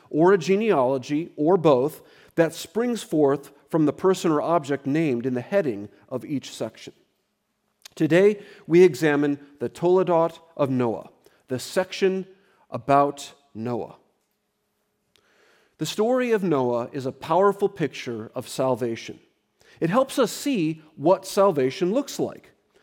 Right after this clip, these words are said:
Today, we answer the question, what does salvation look like? Since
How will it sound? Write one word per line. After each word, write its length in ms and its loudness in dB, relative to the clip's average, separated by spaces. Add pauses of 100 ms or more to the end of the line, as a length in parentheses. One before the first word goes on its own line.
(100)
Today, 300 4
we 200 0
answer 300 4
the 80 0
question, 640 -4 (220)
what 320 2
does 560 0 (120)
salvation 720 -4
look 220 -6
like? 320 -16 (1160)
Since 420 0